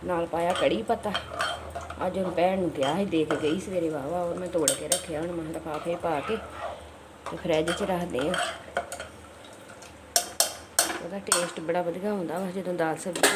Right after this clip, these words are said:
ਪਾਉਂਦੇ ਹਾਂ ਆਪਾਂ। ਤੇਲ ਉਹ ਚੱਲਿਆ ਗਰਮ, ਆਪਾਂ ਕਰੇਲੇ ਭਰੀਏ। ਚਲੋ ਜੀ, ਵਾਹਿਗੁਰੂ। ਚਾਨਣ ਤੇ ਬਾਹਰੋਂ ਵਾਧੂ ਹੁੰਦਾ, ਪਰ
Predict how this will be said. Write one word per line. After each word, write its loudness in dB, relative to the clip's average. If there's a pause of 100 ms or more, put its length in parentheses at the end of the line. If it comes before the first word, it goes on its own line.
ਪਾਉਂਦੇ -2
ਹਾਂ -6
ਆਪਾਂ। -10 (3500)
ਤੇਲ -2
ਉਹ -6
ਚੱਲਿਆ -6
ਗਰਮ, -4 (540)
ਆਪਾਂ -10
ਕਰੇਲੇ 2
ਭਰੀਏ। 0 (1200)
ਚਲੋ -2
ਜੀ, -4 (2000)
ਵਾਹਿਗੁਰੂ। -10 (1700)
ਚਾਨਣ -8
ਤੇ -8
ਬਾਹਰੋਂ -8
ਵਾਧੂ -8
ਹੁੰਦਾ, -8 (920)
ਪਰ -10